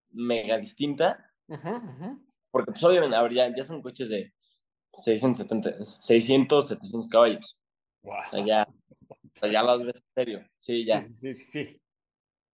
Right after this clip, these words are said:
Speaker 1: Este, y luego ya son, o sea, ya te puedes meter a Daytona, ya te puedes meter a Talladega, ya te puedes meter a Dover, Bristol. Ya son otras pistas que el draft sí aplica. Aquí en México, pues,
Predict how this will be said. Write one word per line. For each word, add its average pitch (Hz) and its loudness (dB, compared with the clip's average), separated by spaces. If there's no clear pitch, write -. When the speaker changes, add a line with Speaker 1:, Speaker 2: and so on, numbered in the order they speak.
Speaker 1:
Este, 147 2
y 131 0
luego 156 2
ya 135 -2
son, 135 -12
o 104 -10
sea, 101 -14
ya 107 -6
te 107 -10
puedes 110 -4
meter 107 -4
a 104 -6
Daytona, 113 0
ya 101 -20
te 101 -20
puedes 104 -10
meter 104 -4
a 107 2
Talladega, 110 0
ya 98 -18
te - -20
puedes 110 -12
meter 104 0
a 110 8
Dover, 123 2
Bristol. 135 -10
Ya 123 6
son 156 0
otras 147 0
pistas 139 -4
que 104 -8
el 107 -6
draft 127 6
sí 131 0
aplica. 143 0
Aquí 143 -2
en 175 0
México, 143 -2
pues, 107 -14